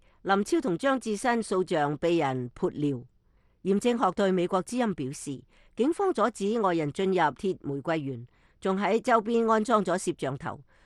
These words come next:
佢本人亦都曾經多次遭到便衣人員騷擾。北京七九八藝術家嚴正學表示，佢時時喺敏感嘅時期遭到監控。呢一次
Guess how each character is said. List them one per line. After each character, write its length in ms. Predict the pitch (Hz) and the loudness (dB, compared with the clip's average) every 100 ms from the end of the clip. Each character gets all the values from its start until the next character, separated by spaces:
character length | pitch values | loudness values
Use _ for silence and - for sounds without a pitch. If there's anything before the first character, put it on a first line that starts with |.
| - | -6
佢 140 | 233 | -4
本 180 | 262 247 | 2 4
人 160 | 320 165 | 4 2
亦 60 | 175 | -2
都 140 | 277 | -4
曾 220 | 294 196 | -4 -4
經 160 | 165 262 | -2 0
多 180 | 254 240 | 2 2
次 240 | - 190 | 0 -2
遭 180 | 190 254 | 2 2
到 140 | 220 | 2
便 320 | 170 165 156 160 | 0 0 0 -2
衣 180 | 220 | -2
人 160 | 190 131 | -2 -4
員 160 | 131 123 | -8 -8
騷 220 | - 170 | -4 -4
擾。 280 | 131 110 131 _ _ _ _ _ _ - | -4 -10 -14 _ _ _ _ _ _ 0
北 140 | 254 | 0
京 240 | 247 233 233 | 4 2 2
七 140 | 311 | -2
九 180 | 233 196 | 2 2
八 220 | 202 175 | 4 4
藝 260 | - 156 156 | 2 -4 -2
術 160 | 170 143 | -4 0
家 180 | 208 208 | 2 2
嚴 200 | 135 147 | 2 -4
正 220 | 147 175 | -2 -4
學 140 | 170 139 | -4 -6
表 160 | 135 156 | -6 -8
示， 300 | - 131 - _ _ _ | -8 -12 -12 _ _ _
佢 240 | - 247 | 0 0
時 140 | 233 170 | 2 -2
時 140 | - | 0
喺 280 | 170 190 202 | 0 2 2
敏 220 | 254 190 | 2 2
感 240 | 202 175 214 | 2 2 2
嘅 80 | |
時 220 | 190 - 143 | -2 -4 -6
期 240 | 170 143 | -4 -4
遭 180 | 175 226 | 0 0
到 140 | 190 | 0
監 280 | 160 202 185 | -2 0 -2
控。 300 | 196 143 127 - _ _ _ | -2 -6 -8 -16 _ _ _
呢 100 | - | -2
一 100 | 202 | 0
次 160 | 208 - | 0 -2